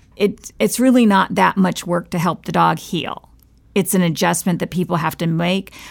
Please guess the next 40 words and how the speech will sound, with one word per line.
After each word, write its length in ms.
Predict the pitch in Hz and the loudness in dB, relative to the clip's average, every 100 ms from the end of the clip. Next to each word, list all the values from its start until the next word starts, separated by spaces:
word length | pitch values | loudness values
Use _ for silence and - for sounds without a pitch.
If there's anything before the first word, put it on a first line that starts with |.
| - | -6
but 120 | 190 | -4
the 80 | 180 | -4
payoffs 640 | - 175 170 165 160 - | -6 -4 -2 0 -2 -4
are 100 | - | -4
huge. 680 | 165 - 185 165 156 151 - - - | -4 -4 -2 -2 -2 -6 -10 -16 -4
'Cause 160 | 202 | -2
she 140 | 170 196 | 0 0
says, 260 | 202 185 - | 0 0 2
"I've 260 | 190 190 185 | 4 4 2
changed 560 | - 196 180 170 - | -2 0 0 0 -2
your 220 | 180 165 | -2 -2
life 460 | 156 160 170 156 160 | -2 0 2 2 -2
from 280 | - 175 165 | -4 0 0
where 160 | 170 | 0
you 220 | 165 165 160 | 0 -2 -4
thought 380 | - 170 160 | 0 2 2
it 100 | 160 | 0
would 220 | 160 170 147 | -4 -6 -4
go 580 | 160 151 156 185 233 240 - - - _ | -4 -2 -2 -2 -2 -6 -18 -20 -20 _
to 560 | - 214 180 170 165 160 - - _ _ _ - _ - | -2 0 0 -2 -4 -8 -12 -20 _ _ _ -20 _ -2
even 400 | 214 202 180 147 | 2 4 2 2
better." 320 | 175 165 - | 0 -2 0
Now 220 | 196 202 | 2 2
she's 260 | 208 254 208 | 2 0 0
sort 240 | - 190 | 2 0
of, 60 | - | 2
even 260 | 208 226 | 0 2
though 140 | 208 190 | 2 0
she 200 | - 180 | -4 -6
looks 280 | 175 180 208 | -6 -6 -4
like 160 | 196 | -6
she's 260 | - 214 196 | -4 -6 -4
sleeping, 400 | - 190 220 220 | -6 -4 0 0
I 60 | |
mean, 160 | 165 156 | -2 -6
she, 320 | - - 151 - - - | -8 -12 -12 -14 -16 -2
I'm 140 | 196 | 0
still 260 | 185 220 208 | 0 0 0
getting 320 | 190 185 175 | 0 -2 -2
this, 180 | 165 | -4